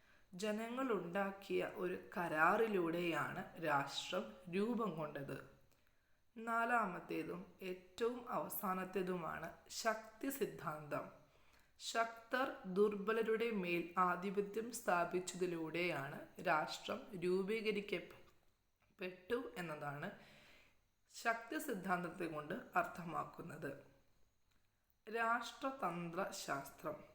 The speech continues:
രാഷ്ട്രത്തെക്കുറിച്ചും ഗവൺമെന്റിനെ കുറിച്ചുമുള്ള പഠനമാണ് രാഷ്ട്രതന്ത്ര ശാസ്ത്രം അഥവാ പൊളിറ്റിക്സ്. അരിസ്റ്റോട്ടിലാണ്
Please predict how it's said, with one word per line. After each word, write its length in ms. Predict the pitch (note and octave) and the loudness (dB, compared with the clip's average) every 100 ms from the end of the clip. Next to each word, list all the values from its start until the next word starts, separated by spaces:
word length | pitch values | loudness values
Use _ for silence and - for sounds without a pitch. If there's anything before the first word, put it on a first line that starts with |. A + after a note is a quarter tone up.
| - _ _ - _ - | -20 _ _ -20 _ 0
രാഷ്ട്രത്തെക്കുറിച്ചും 1400 | A3+ B3+ A#3+ - D4 C#4+ D4 D4 A#3 F#3 F#3 - D3 - - G3 | 2 2 0 -4 -4 0 -2 0 0 0 -2 -4 -4 -8 -16 -12
ഗവൺമെന്റിനെ 840 | F#3+ G#3 G3+ G#3+ A3+ A#3+ A#3+ A#3+ C4+ | -2 2 4 2 0 -2 -2 -4 -2
കുറിച്ചുമുള്ള 880 | - F3+ - - F3 E3+ E3 E3 - | 0 0 0 -2 -2 -2 -2 -4 0
പഠനമാണ് 920 | G3+ F3 G3 G#3 G#3 D#3+ C#3 C#3 F#3+ - - - - F3+ | 2 4 2 0 0 2 0 -2 -4 -4 -16 -20 -12 0
രാഷ്ട്രതന്ത്ര 1400 | F3+ F3+ G3 - - A3 A#3 - - E3+ E3 D#3+ E3+ E3+ - | 4 4 4 -2 -4 -2 -2 -4 -2 -2 -2 -2 -2 -2 -6
ശാസ്ത്രം 760 | - D3+ - - - - G3 G3+ - | -4 -2 -2 -4 -10 -4 -4 -6 -6
അഥവാ 380 | F3 D#3 D#3 F3 - - | -6 -4 -4 -4 -6 -4
പൊളിറ്റിക്സ്. 680 | G#3 G#3 G3+ - - - - - - _ _ _ _ - - - - _ | 4 4 4 -4 -6 -12 -12 -16 -20 _ _ _ _ -20 -20 -20 -20 _
അരിസ്റ്റോട്ടിലാണ് 1160 | A3 A3+ C4+ - B3 A3+ A3+ G#3 E3+ C#3+ C#3+ | 0 0 -4 -4 2 2 4 2 2 0 -4